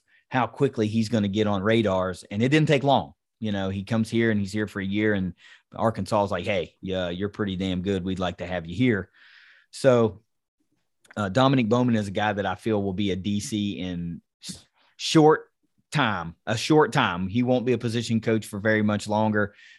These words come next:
Um, he'll be a defensive coordinator sooner rather than later. But, uh, you know, not to be short-sighted, there were a lot of,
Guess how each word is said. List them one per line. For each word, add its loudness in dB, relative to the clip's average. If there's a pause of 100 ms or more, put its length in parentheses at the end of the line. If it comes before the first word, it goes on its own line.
Um, -2
he'll 4
be 2
a 2
defensive -4
coordinator 0
sooner 0
rather 0
than -4
later. 0 (460)
But, 0
uh, 4
you 0
know, 2
not 4
to -2
be 0
short-sighted, 2
there 2
were 4
a 4
lot 2
of, -6